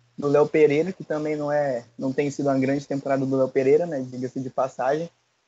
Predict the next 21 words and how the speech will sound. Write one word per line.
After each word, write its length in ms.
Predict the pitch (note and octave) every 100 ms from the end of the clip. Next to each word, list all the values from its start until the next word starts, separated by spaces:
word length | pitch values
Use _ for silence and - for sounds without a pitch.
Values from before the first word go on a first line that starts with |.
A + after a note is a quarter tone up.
| _
É, 240 | C#3 C#3
entrou 240 | D#3 D#3 F#3
na 120 | F#3+
área 160 | E3+ F3
fazendo 340 | F3+ E3 E3+
embaixadinha, 680 | F3 E3+ - D#3+ C#3 D#3+ E3+
chutou 300 | E3 D3+ D#3+
no 160 | D#3+
ângulo 220 | D3+ D#3+ D#3
do 120 | D3
Neneca, 460 | D3+ C#3 C#3+ D3
que 100 | D3
não 160 | D3 C#3+
teve 260 | C#3 D3 D3
o 20 |
que 100 | D3
fazer, 500 | D3 C3+ B2+ C#3+ C#3+ C3
realmente 440 | C#3 D3 C#3 C#3 _
faltou 320 | C3+ C3+ C#3
a 60 | D3
cobertura 680 | - C#3+ C#3 - C3+ C3